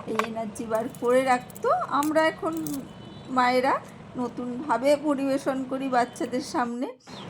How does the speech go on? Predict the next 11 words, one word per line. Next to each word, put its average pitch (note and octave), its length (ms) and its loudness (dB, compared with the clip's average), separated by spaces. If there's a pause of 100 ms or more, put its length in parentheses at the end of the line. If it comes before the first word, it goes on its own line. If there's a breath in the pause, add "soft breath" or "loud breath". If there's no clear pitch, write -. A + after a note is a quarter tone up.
(100)
আর G3+ 420 2 (1500)
বাচ্চারাও A3 580 4
খেয়ে A#3+ 460 -6 (100)
কিন্তু B3+ 560 -4
সেই C#4 120 -2 (100)
পুরোনো G3 440 -4
দিনের A3 320 -4 (500)
জিনিসটা A#3 640 -2 (800)
খুব A#3+ 160 2
আনন্দ A3+ 500 6 (100)
পায়। G4+ 180 4